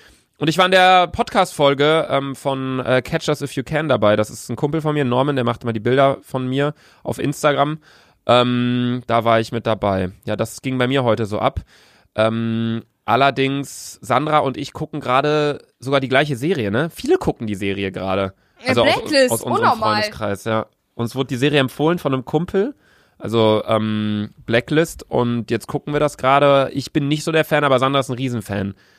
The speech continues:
Speaker 2: Ja, aber gestern habe ich zum Beispiel keine Folge geguckt, weil wir haben noch, wir haben gestern, äh, unnormal lange noch bei WhatsApp, äh, Video ch-, gechattet mit,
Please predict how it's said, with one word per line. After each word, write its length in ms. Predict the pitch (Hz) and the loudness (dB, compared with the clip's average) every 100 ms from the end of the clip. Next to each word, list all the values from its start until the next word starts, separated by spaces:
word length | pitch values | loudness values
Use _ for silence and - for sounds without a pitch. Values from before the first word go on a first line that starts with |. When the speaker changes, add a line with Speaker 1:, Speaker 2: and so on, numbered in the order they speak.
| - | -12
Speaker 2:
Ja, 160 | 240 233 _ _ | -8 -8 _ _
aber 200 | 247 302 | -2 -2
gestern 300 | 302 370 415 427 | 0 -2 -2 -2
habe 120 | 403 | -2
ich 80 | 403 | -4
zum 120 | 381 | -8
Beispiel 260 | 349 349 349 | -8 -8 -10
keine 280 | - 349 339 | -6 -4 -2
Folge 220 | 294 269 | -4 -4
geguckt, 240 | 262 294 | -8 -6
weil 140 | 277 262 | -2 0
wir 120 | 262 | 0
haben 160 | 277 277 | 0 -2
noch, 180 | 269 - _ - - - - | -6 -8 _ -20 -20 -20 -6
wir 140 | 277 | 0
haben 80 | 311 | 0
gestern, 380 | 320 381 403 349 | 2 0 0 -2
äh, 400 | 277 311 311 302 - _ - | -2 -2 -2 -6 -10 _ -10
unnormal 420 | 311 349 302 285 | -4 -2 2 2
lange 260 | 285 294 285 | 2 -2 -4
noch 300 | 277 269 254 | -4 -4 -4
bei 300 | - 254 247 | 0 2 2
WhatsApp, 480 | 277 330 - 240 233 _ | 0 -2 -2 -2 -2 _
äh, 300 | 254 233 233 | -6 -4 -2
Video 280 | 226 262 247 | -4 -4 -4
ch-, 220 | 226 - | -4 -6
gechattet 640 | 208 202 - 220 320 359 - _ _ _ | -6 -4 -2 -2 -2 -6 -10 _ _ _
mit, 480 | 240 233 220 220 - | -6 -4 -2 -4 -8